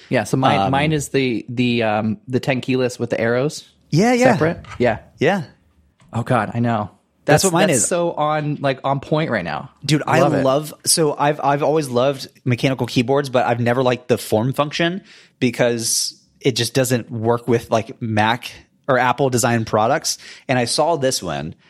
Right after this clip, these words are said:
Speaker 2: I was like, "Okay, it does." It's a happy medium. It's a
Speaker 1: Yes.
Speaker 2: nice hybrid between the two. And when I say I started to type on this thing and fell in love with it, I am not kidding.
Speaker 1: <laughs>
Speaker 2: And it is less than, like, we're considering making these, like, the s-, the standard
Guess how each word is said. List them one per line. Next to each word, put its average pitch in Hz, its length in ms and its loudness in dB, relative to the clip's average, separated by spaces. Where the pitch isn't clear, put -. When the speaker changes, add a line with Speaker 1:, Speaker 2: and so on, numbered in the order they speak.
Speaker 2:
I - 40 4
was 107 100 4
like, 107 200 -2
"Okay, 127 240 2
it 101 320 -2
does." 110 300 0
It's 95 100 -4
a 98 60 2
happy 151 320 0
medium. 98 600 -4
It's 104 160 0
a 131 40 4
Speaker 1:
Yes. 123 60 0
Speaker 2:
nice 156 180 2
hybrid 131 360 0
between 117 280 -2
the 127 80 2
two. 208 280 -2
And 127 540 2
when 123 220 0
I 135 80 2
say 175 320 2
I 135 100 2
started 147 340 0
to 127 100 -2
type 113 220 0
on 131 120 2
this 131 160 -2
thing 131 240 0
and 117 120 -4
fell 117 220 0
in 101 140 -4
love 104 160 0
with 160 160 0
it, 202 340 -2
I 139 140 2
am 147 180 2
not 123 260 0
kidding. - 460 -4
Speaker 1:
<laughs> - 40 -2
Speaker 2:
And 170 520 2
it 156 80 2
is 135 160 2
less 147 220 2
than, 214 120 0
like, 151 160 0
we're 175 200 0
considering 175 420 0
making 131 280 2
these, 127 420 0
like, 110 280 0
the 113 240 0
s-, - 300 -2
the 117 180 -2
standard 110 760 0